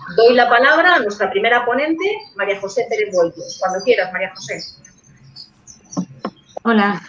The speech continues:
Speaker 2: hola a todos. Eh, gracias, Inmaculada, y también agradecer a la organización la, la oportunidad de participar en, en esta mesa. Eh, a lo largo de los quince próximos minutos queríamos compartir con vosotros cómo,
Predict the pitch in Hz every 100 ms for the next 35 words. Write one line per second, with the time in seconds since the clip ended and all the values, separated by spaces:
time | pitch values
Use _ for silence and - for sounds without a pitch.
0 | - 233 214 214 214 233 240 - - 208
1 | 196 202 214 214 208 196 - - 214 196
2 | 190 196 196 220 220 _ _ _ - 214
3 | 196 190 208 202 196 196 208 202 196 185
4 | 185 185 185 185 208 208 202 180 175 -
5 | 185 196 196 190 190 190 196 - - 214
6 | 180 175 170 175 202 185 185 185 180 175
7 | 170 165 _ _ _ _ _ _ - 202
8 | 196 190 185 196 190 185 190 233 233 220
9 | 220 - _ _ - 233 233 220 220 214
10 | 214 208 214 247 240 240 - 208 196 214
11 | 214 226 208 202 214 208 202 214 214 214
12 | - 208 208 214